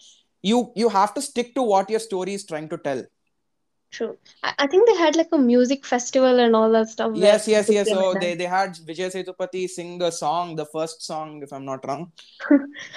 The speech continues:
Speaker 2: But, but, like, talking about the music, I think it was great. Uh, it's, it's
Speaker 1: No,
Speaker 2: one of
Speaker 1: the
Speaker 2: the
Speaker 1: mu-, the
Speaker 2: best
Speaker 1: music
Speaker 2: albums
Speaker 1: was
Speaker 2: in my
Speaker 1: really
Speaker 2: opinion.
Speaker 1: good.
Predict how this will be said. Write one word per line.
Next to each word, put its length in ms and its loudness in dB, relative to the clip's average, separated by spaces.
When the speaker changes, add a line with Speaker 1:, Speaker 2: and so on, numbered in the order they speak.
Speaker 2:
But, 220 2
but, 100 6
like, 300 2
talking 320 2
about 160 2
the 80 2
music, 500 4
I 80 0
think 180 0
it 80 2
was 160 -6
great. 280 -10
Uh, 160 -8
it's, 160 -6
it's 80 -4
Speaker 1:
No, 120 6
Speaker 2:
one 120 6
of 100 0
Speaker 1:
the 80 6
Speaker 2:
the 60 4
Speaker 1:
mu-, 60 -2
the 220 4
Speaker 2:
best 40 -4
Speaker 1:
music 160 6
Speaker 2:
albums 320 2
Speaker 1:
was 20 2
Speaker 2:
in 100 0
my 120 0
Speaker 1:
really 160 0
Speaker 2:
opinion. 200 -8
Speaker 1:
good. 120 -18